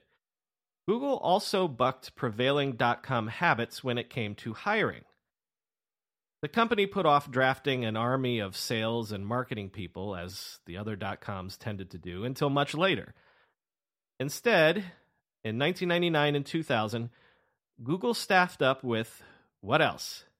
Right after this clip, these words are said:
Brainiacs. Larry and Sergey hired software engineers, hardware engineers, network engineers,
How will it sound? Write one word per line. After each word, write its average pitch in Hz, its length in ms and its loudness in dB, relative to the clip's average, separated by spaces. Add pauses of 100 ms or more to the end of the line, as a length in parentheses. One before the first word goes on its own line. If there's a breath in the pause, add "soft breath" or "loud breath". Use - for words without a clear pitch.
(520)
Brainiacs. 147 720 0 (1160)
Larry 214 280 4
and 208 120 -2
Sergey 156 440 2
hired 143 400 0
software 156 500 0
engineers, 151 680 -2
hardware 143 360 2
engineers, 131 460 -2
network 139 400 0
engineers, 127 640 -4